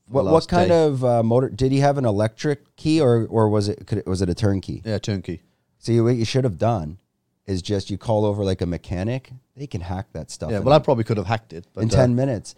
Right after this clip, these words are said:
Speaker 1: yeah.
Speaker 2: What they'll do is, I've had a, I've lost a key and gone out to, gone to a restaurant. Who knows where the key went?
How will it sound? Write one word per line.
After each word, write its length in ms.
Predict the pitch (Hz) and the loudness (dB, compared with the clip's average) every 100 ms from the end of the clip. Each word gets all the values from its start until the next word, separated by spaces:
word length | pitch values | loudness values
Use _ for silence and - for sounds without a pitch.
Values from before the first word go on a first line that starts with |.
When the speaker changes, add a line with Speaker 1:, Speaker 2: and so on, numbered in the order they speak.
| - | -4
Speaker 1:
yeah. 120 | 107 | 0
Speaker 2:
What 140 | 165 196 | 2 6
they'll 140 | 233 | 6
do 280 | 139 131 190 | 6 4 6
is, 200 | 143 113 | 4 4
I've 200 | 120 156 | 4 4
had 140 | 196 165 | 6 4
a, 120 | 117 | 4
I've 140 | 135 | 4
lost 280 | 120 131 - | 6 4 2
a 40 | 117 | -6
key 360 | 117 117 117 | 0 2 2
and 380 | 107 95 87 - _ | 2 -2 -6 -14 _
gone 180 | 107 107 | -2 0
out 140 | 104 - | -2 -2
to, 120 | 95 | -4
gone 240 | 98 117 113 | 0 0 2
to 100 | 123 | 2
a 80 | 104 | 4
restaurant. 380 | 101 101 104 107 | 2 2 0 2
Who 100 | 131 | 4
knows 240 | 127 113 | 4 2
where 60 | 110 | -2
the 80 | 95 | -2
key 240 | - 113 | -2 -2
went? 480 | 90 110 101 90 | 2 2 2 0